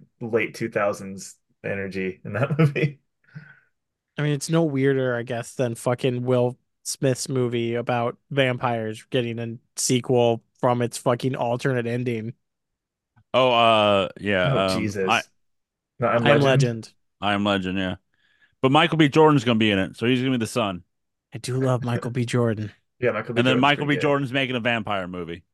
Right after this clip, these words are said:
Speaker 2: Michael B taking that shirt off, right, boys?
Speaker 1: Schwing.
Speaker 3: Again, when Creed three happened and that montage of both men working out.
Speaker 2: I'm
Speaker 3: The
Speaker 2: pretty sure it was a lake inside that theater.
Speaker 3: Yeah,
Speaker 2: That was
Speaker 3: it
Speaker 2: just from
Speaker 3: was.
Speaker 2: our partners.
Speaker 1: <laughs>
Speaker 3: And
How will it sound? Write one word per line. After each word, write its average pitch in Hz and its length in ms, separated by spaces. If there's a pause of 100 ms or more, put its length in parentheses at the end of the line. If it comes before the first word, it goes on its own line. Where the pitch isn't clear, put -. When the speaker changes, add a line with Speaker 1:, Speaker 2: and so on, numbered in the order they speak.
(260)
Speaker 2:
Michael 147 340
B 139 360
taking 139 420
that 123 200
shirt 120 360
off, 101 520
right, 113 280
boys? 180 800 (1120)
Speaker 1:
Schwing. 131 400
Speaker 3:
Again, 110 320 (320)
when 135 200
Creed 175 440
three 160 320
happened 127 520
and 123 140
that 135 300 (120)
montage 123 680
of 110 120
both 120 260
men 120 240
working 113 400
out. 101 340 (720)
Speaker 2:
I'm 139 360
Speaker 3:
The 139 200
Speaker 2:
pretty 247 200
sure 226 240
it 220 80
was 196 200
a 170 40
lake 160 400
inside 117 400
that 117 220
theater. 120 340
Speaker 3:
Yeah, 117 40
Speaker 2:
That 123 120
was 170 160
Speaker 3:
it 135 80
Speaker 2:
just 151 240
from 156 140
Speaker 3:
was. - 20
Speaker 2:
our 151 140
partners. 147 640
Speaker 1:
<laughs> - 0
Speaker 3:
And 90 400